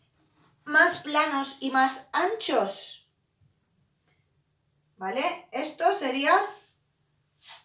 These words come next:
más anchos. Se llamarían parpadelle.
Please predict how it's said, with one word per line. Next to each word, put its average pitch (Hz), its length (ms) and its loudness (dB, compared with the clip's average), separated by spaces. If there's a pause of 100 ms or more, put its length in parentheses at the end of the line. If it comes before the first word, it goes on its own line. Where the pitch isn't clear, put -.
(420)
más 254 580 -2 (320)
anchos. 349 1000 0 (1300)
Se 269 220 -4
llamarían 285 560 4
parpadelle. 254 1000 4